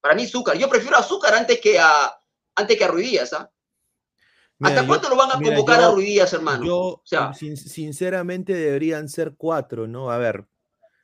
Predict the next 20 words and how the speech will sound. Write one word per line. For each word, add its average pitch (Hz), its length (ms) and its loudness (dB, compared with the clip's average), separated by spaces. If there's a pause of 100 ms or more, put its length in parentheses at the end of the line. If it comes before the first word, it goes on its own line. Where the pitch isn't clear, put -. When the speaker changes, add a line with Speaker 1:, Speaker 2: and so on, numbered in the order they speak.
(160)
Speaker 1:
Paolo. 262 580 6 (220)
Speaker 2:
Ya, 139 260 -4
Paolo. 196 880 0
Speaker 1:
Ormeño. 240 600 4 (200)
Speaker 2:
Ormeño 190 580 -4
se 185 140 -6
lo 156 120 -2
lleva 190 340 -2
porque, 151 240 -8
bueno, 127 480 -4
es 151 140 -6
del 160 140 -2
gusto 170 280 -8
del 175 120 -8
técnico, 190 540 -4
lo 160 80 0
Speaker 1:
Ya, - 80 -2
Speaker 2:
conoce, 165 380 0
Speaker 1:
ok. 156 100 -10
Speaker 2:
ya, 107 320 -6